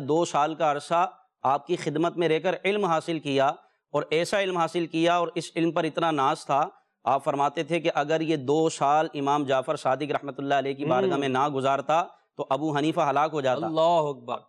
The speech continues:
Speaker 1: اس کے باوجود عاجزی اور انکساری کا عالم دیکھیں محسن بھائی، ہم تو کسی گنتی میں ہی نہیں ہیں۔
Speaker 2: بالکل ہم گنتی میں نہیں۔ دوسرا یہ کہ چلیں یہاں عاجزی و انکساری کہہ کر ہم یہ بڑوں کا کام تھا اور بزرگوں کا انداز تھا، یہ کہہ کر تو شاید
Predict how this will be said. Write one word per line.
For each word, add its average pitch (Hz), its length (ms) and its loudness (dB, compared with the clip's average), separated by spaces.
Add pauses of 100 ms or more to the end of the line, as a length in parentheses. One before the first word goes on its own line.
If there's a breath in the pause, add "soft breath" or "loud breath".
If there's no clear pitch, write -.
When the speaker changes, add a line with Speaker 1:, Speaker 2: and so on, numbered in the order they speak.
Speaker 1:
اس 170 180 0
کے 214 140 2
باوجود 165 540 0
عاجزی 143 360 0
اور 151 120 2
انکساری 139 480 -2
کا 131 80 0
عالم 127 240 0
دیکھیں 123 220 0
محسن 123 300 0
بھائی، 151 140 2
ہم 147 100 -2
تو 165 120 0
کسی 160 240 0
گنتی 151 240 0
میں 185 100 4
ہی 190 60 2
نہیں 160 100 0
ہیں۔ 147 100 0
Speaker 2:
بالکل 220 240 -2
ہم 226 120 -2
گنتی 196 340 -4
میں 226 100 4
نہیں۔ 220 140 0
دوسرا 185 300 0
یہ 220 60 2
کہ 226 100 -2
چلیں 226 260 0
یہاں 190 300 0
عاجزی 160 360 0
و 185 60 4
انکساری 165 540 0
کہہ 147 260 -2
کر 156 200 0
ہم 151 140 -4
یہ 151 80 -2
بڑوں 139 340 2
کا 151 160 -2
کام 131 340 -2
تھا 127 200 2
اور 127 280 4
بزرگوں 127 500 0
کا 131 140 -2
انداز 120 420 0
تھا، 135 80 -4
یہ 147 160 -2
کہہ 147 160 -4
کر 147 140 -2
تو 147 60 -4 (100)
شاید 139 240 2